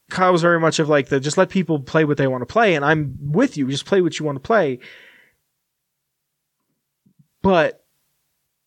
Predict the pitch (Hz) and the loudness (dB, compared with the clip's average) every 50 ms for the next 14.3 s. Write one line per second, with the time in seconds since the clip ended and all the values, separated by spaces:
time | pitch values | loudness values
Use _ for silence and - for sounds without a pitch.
0 | _ _ _ - 160 175 170 151 139 - - - 143 127 127 143 185 180 202 196 | _ _ _ -4 0 0 2 0 -2 -4 -12 -16 -16 -10 -2 0 2 2 2 0
1 | 202 - - - 190 185 165 156 156 147 131 131 - - - - - 170 160 180 | 0 -4 -6 -2 0 0 2 2 2 2 2 0 -4 -6 -6 -2 0 0 0 0
2 | 160 - 160 160 160 151 151 156 156 131 117 - 147 147 165 175 160 160 180 180 | -2 0 0 0 0 2 2 2 0 0 -2 -6 -4 -4 -4 -4 -2 0 0 0
3 | 170 165 - - - - 151 156 156 - 147 135 117 117 110 110 113 - 117 113 | 0 0 -2 -4 -2 0 0 0 0 -2 -8 -8 -8 -8 -10 -8 -10 -10 -10 -10
4 | 107 107 107 92 90 95 - - - - 120 - 160 175 190 226 240 208 233 254 | -12 -12 -10 -10 -12 -12 -14 -14 -14 -14 -10 -2 0 2 2 2 2 2 0 2
5 | 254 254 - - 156 170 190 190 - 202 190 185 170 160 143 - 170 160 156 151 | 2 2 2 0 0 0 0 0 0 0 0 0 0 0 -2 -2 -4 -2 -2 -4
6 | 143 151 151 151 151 147 - - _ - 151 156 202 - _ _ - 143 143 156 | -4 -2 0 0 0 -2 -4 -8 _ -2 -2 -2 -2 -4 _ _ -12 -6 -4 -4
7 | 139 127 156 151 156 147 135 143 139 135 131 131 131 131 131 123 131 123 135 127 | -2 -2 0 0 0 0 0 -2 -4 -2 -2 -2 -2 -2 -4 -4 -6 -4 -4 -4
8 | 123 123 123 117 120 117 120 117 117 - - - - - - _ _ _ 151 151 | -2 -4 -4 -2 -2 -2 -2 -4 -4 -8 -12 -20 -20 -20 -20 _ _ _ -2 -2
9 | 147 143 147 139 135 - 160 156 - - - 160 147 - 170 160 151 147 139 135 | 0 0 0 -2 0 -2 -2 -2 -4 -4 -2 -2 0 0 0 0 0 2 0 0
10 | 131 127 110 90 80 - - - - 151 147 139 139 135 156 160 156 147 - 143 | -2 -4 -4 -6 -10 -12 -14 -8 -2 0 2 2 2 2 2 2 2 2 0 -2
11 | 147 131 123 117 113 95 87 104 - - 147 151 143 143 139 131 143 135 131 117 | -2 -2 -4 -4 -8 -10 -10 -12 -8 -2 0 0 0 0 0 0 0 -2 -2 -4
12 | 95 101 87 82 117 _ _ _ _ _ _ - 262 339 339 285 262 247 247 220 | -6 -8 -12 -12 -16 _ _ _ _ _ _ -2 0 2 2 0 0 0 0 2
13 | 202 165 147 135 117 - - 139 175 196 196 180 165 147 - 139 - - 117 - | 0 0 0 -6 -10 -8 -6 -4 0 2 2 2 2 0 -2 -8 -12 -12 -14 -14
14 | 127 123 113 104 - - | -12 -14 -12 -16 -20 -20